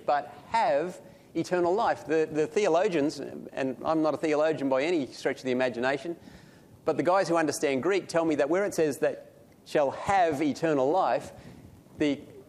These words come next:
a better translation in the tense of that Greek word have is that they shall keep on having eternal life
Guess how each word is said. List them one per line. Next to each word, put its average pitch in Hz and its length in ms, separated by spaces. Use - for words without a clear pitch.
a 131 100
better 190 240
translation 151 640
in 135 100
the 131 80
tense 185 380
of 123 140
that - 320
Greek 151 240
word 123 240
have 170 240
is 123 140
that 139 400
they 156 160
shall 170 400
keep 208 460
on 202 300
having 131 500
eternal 120 540
life 101 360